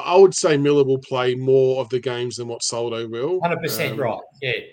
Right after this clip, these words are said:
Speaker 1: but
Speaker 2: But for the
Speaker 1: we, we
Speaker 2: like
Speaker 1: just,
Speaker 2: for
Speaker 1: it's the
Speaker 2: like matchup, we have
Speaker 1: flexibility.
Speaker 2: to, yeah.
Speaker 1: Yeah, and it's, and we said it last year.
Speaker 2: Yeah.
Speaker 1: It's also about if the ruck,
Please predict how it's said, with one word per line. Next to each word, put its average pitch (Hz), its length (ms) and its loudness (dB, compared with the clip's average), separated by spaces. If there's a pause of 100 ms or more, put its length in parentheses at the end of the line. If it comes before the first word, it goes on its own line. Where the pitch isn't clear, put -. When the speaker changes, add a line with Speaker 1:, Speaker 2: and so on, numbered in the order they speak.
Speaker 1:
but 120 260 -6
Speaker 2:
But 165 220 -6
for 185 100 -6
the 180 300 -4
Speaker 1:
we, 208 160 -2
we 190 180 4
Speaker 2:
like 233 100 4
Speaker 1:
just, - 220 -2
Speaker 2:
for 196 100 4
Speaker 1:
it's 190 100 4
the 208 80 4
Speaker 2:
like 202 100 4
matchup, - 0 -
we 269 60 2
have 233 100 4
Speaker 1:
flexibility. 143 440 2
Speaker 2:
to, - 640 -12
yeah. 156 140 2
Speaker 1:
Yeah, 123 260 0
and 165 140 0
it's, 190 180 2
and 202 240 0
we 208 120 2
said 214 180 4
it 175 80 0
last 139 300 -2
year. 120 200 -2
Speaker 2:
Yeah. 131 80 -4
Speaker 1:
It's 123 140 -2
also 175 340 2
about 123 300 -2
if 120 100 -6
the 135 120 -4
ruck, 156 200 -2